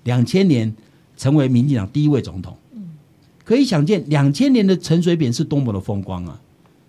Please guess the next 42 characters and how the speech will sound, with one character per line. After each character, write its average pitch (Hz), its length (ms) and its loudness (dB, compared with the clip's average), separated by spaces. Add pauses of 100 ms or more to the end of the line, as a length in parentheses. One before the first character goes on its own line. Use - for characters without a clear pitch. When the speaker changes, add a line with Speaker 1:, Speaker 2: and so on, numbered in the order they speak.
(100)
Speaker 1:
但 233 160 0
现 233 180 0
在 202 80 0
陈 147 140 -2
水 160 100 0
扁 127 140 -2
又 143 80 2
如 110 160 -2
何？ 104 220 -8 (720)
陈 190 140 0
水 240 40 4
扁 233 160 2
在 196 180 -2
二 220 120 0
零 170 160 2
零 156 140 0
八 175 120 0
年 143 140 0
卸 160 260 -2
任 143 140 2
之 127 120 -4
后 139 120 0
就 127 100 -4
官 139 240 -4
司 131 140 -6
缠 104 240 -8
身， 113 240 -8 (240)
最 202 140 0
后 196 40 0
因 196 140 -2
为 185 100 0
贪 170 280 -4
腐 113 160 -6
罪 160 200 -4
证 135 200 -2
确 127 160 -6
凿， 101 200 -8 (300)
判 170 160 -6
刑 127 140 -2
十 123 160 -8
一 139 100 -4
年。 113 180 -6